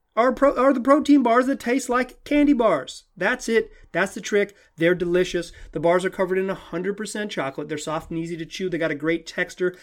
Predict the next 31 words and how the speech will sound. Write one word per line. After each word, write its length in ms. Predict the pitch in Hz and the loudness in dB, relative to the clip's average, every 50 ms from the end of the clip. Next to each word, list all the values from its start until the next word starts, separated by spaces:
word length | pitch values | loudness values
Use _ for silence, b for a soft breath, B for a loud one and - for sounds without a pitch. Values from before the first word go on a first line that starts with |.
| B B | B B
like 160 | - 160 160 | -6 -4 -4
I 40 | 185 | -4
said, 320 | 170 - - 165 160 151 - | -4 -2 -2 -2 -2 0 0
just 200 | 254 254 254 - | -2 -2 -2 -4
like 200 | 262 254 254 220 | -8 -8 -8 -12
a 40 | |
candy 300 | - - 269 269 269 262 | -10 -8 -4 -4 -2 -2
bar. 240 | 220 196 165 135 127 B B B | -2 -4 -6 -6 -8 B B B
They 100 | B 202 | B -2
come 160 | 196 254 254 262 | 0 2 2 2
in 80 | 247 | 0
sixteen 540 | - - - 269 277 - - - 269 262 262 | -2 -6 -6 -6 -6 -6 -4 -4 -4 -2 0
amazing 400 | 254 254 254 262 254 240 247 247 | 0 2 2 0 0 -2 -4 -4
flavors. 640 | - 240 220 208 208 202 202 220 202 - - - _ _ _ _ _ _ _ _ _ _ _ _ | -4 -2 0 2 2 2 0 -4 -8 -10 -14 -14 _ _ _ _ _ _ _ _ _ _ _ _
You'll 140 | - 196 214 | 2 4 6
like 260 | 220 220 220 226 226 | 8 6 6 6 4
'em 140 | 254 233 220 | 0 0 2
all. 380 | 208 202 190 196 196 196 _ _ _ _ _ _ _ _ _ - | 2 2 2 2 0 -2 _ _ _ _ _ _ _ _ _ -4
And 240 | - 185 185 185 - _ _ _ _ _ _ _ _ _ _ _ _ | -2 -2 -2 -2 -6 _ _ _ _ _ _ _ _ _ _ _ _
in 140 | - 190 202 | -4 -2 -2
addition 360 | 208 185 233 226 - 262 240 | 0 0 -2 -2 -2 -2 -2
to 100 | 214 220 | -2 -4
being 300 | 185 170 208 220 226 233 | -6 -4 -4 -4 -4 -4
delicious 640 | 208 233 226 214 214 214 208 - 233 220 - - - - - | -4 -4 -4 -2 -2 -4 -4 -4 -8 -8 -8 -10 -14 -8 -4
and 160 | 220 226 233 | -4 -2 0
wonderful, 520 | 233 247 254 233 214 - - 180 175 175 B B B | 0 0 0 0 -2 -2 -2 -4 -6 -6 B B B
they're 140 | B 185 202 | B -8 -6
also 240 | 220 214 - 240 220 | -6 -4 -2 -2 -2
good 320 | 160 135 160 175 180 165 | -2 2 4 4 4 4
for 240 | - - 151 147 - | 2 -8 -8 -8 -8
you. 120 | - - | -10 -14